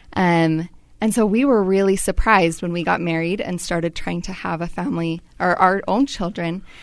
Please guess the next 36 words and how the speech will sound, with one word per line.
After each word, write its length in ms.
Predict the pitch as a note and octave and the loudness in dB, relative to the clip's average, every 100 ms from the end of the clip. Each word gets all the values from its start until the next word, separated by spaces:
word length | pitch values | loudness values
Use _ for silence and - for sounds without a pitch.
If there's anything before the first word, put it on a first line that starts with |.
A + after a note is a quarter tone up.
| - - | -20 -10
that, 500 | E3+ F3+ D#3+ D#3+ - - | 2 4 4 2 -2 0
um, 480 | F3 E3 D#3+ E3 - - - - - | 2 4 2 -2 -6 -16 -20 -20 -8
we 240 | F#3 E3+ | -2 0
were 140 | E3 F3 | 0 0
struggling 580 | - C#4 D#4 F3 E3 E3+ - - - | 2 4 4 0 -2 -6 -16 -14 -6
and 160 | F#3 | -4
that 80 | E3+ | -2
it 100 | E3 | -2
wasn't 300 | E3+ D#3+ E3+ | -4 -4 -6
really 180 | E3+ E3+ | -6 -6
happening 440 | - A#3+ A#3 F3 | -4 -4 -2 -4
for 180 | - E3+ | -2 -2
us. 400 | E3 F3 - - - - - - - | -2 -2 -6 -8 -14 -20 -20 -10 -2
Um, 480 | F3 E3 D#3+ F3 - | 2 2 2 -2 -4
we 220 | F#3 G3+ | -4 -2
tried 680 | - - F#3+ F3 F#3 G#3+ B3 - - - | -2 2 4 6 4 0 -4 -12 -20 -20
for, 640 | - - F#3+ F3+ E3+ E3+ - - - | -18 -4 2 6 6 4 0 -8 -6
um, 320 | G3+ F3+ F3 | 0 0 0
a 80 | - | -2
little 320 | F3+ G3+ A3 - | 2 4 4 2
over 280 | F3+ G#3 | 0 0
a 80 | G#3+ | 0
year 440 | G#3 F3+ E3+ B3+ - - - - - | 0 0 0 -2 -6 -16 -20 -20 -14
to 380 | - G#3 F#3 E3+ | -4 2 2 2
get 180 | - - | 0 -2
pregnant 340 | F3+ E3+ - | -2 -4 -2
on 140 | F3+ | -2
our 120 | E3+ E3+ | -2 -2
own. 340 | E3+ E3 A3 G#3+ | -2 -2 -4 -8
We 120 | F3+ | -8
suffered 420 | - F3 - E3+ | -6 -4 -4 -4
one 260 | F3 E3+ E3+ | -2 -2 0
miscarriage 640 | E3 - - E3 E3 E3 | -2 -4 -6 -2 -2 -4
in 160 | F3 | -6
that 180 | E3 E3 | -6 -6
time. 440 | - - D#3+ F#3 | -10 -8 -6 -6